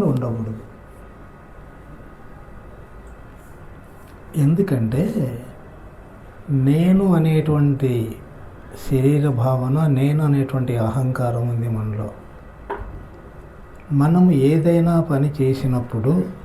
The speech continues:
అది స్వీకరిస్తుంది. స్వీకరించినప్పుడు నీలో మార్పు వస్తుంది. అంటే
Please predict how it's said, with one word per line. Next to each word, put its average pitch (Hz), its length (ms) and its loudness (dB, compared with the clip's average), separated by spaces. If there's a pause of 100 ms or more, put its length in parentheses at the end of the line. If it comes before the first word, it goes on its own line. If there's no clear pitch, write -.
(1800)
అది 196 240 4
స్వీకరిస్తుంది. 143 840 0 (1700)
స్వీకరించినప్పుడు 147 1120 2 (1200)
నీలో 190 260 6 (220)
మార్పు 170 400 2
వస్తుంది. - 420 0 (840)
అంటే 117 240 0